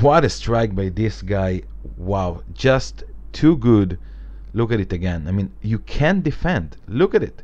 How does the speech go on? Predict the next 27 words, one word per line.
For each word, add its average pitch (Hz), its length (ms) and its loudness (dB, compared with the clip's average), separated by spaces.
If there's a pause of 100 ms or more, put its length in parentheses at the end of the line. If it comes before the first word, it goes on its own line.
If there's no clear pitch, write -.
(100)
You 92 80 -10
can't - 240 -2
defend 135 320 -2
against 101 320 -2
this 98 200 -8
kind 101 220 -4
of - 100 -10
shot. 101 260 -2
Guiate 92 680 -6 (640)
perhaps 185 320 6
could 160 140 2
have 135 140 2
done 143 180 2
more, 131 360 4
but 95 360 -2 (400)
I 117 80 -2
don't 101 200 -2
think 104 200 -4
so. 98 200 -2
It's - 180 -8
three 117 360 -2
nil 117 380 0
after 98 360 -4 (640)
one 110 320 0
hour 107 220 0
of 95 100 0
football. 90 560 -2